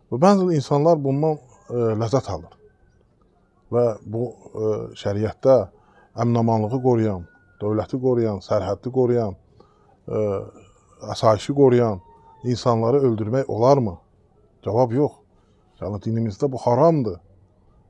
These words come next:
Yəni, bu ancaq, e, batil əhlinin fikridir,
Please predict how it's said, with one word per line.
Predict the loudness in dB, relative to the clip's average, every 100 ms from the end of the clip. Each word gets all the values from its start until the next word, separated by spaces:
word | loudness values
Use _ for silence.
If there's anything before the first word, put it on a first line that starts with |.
| -8
Yəni, | -6 -4
bu | 0 2 4
ancaq, | 2 2 4 4 2 -2 _ _ _ _ -6
e, | -4 -4 -6 0
batil | 0 0 -4 -8 -6
əhlinin | -6 -4 -6 -8
fikridir, | -10 -10 -10 -10 -12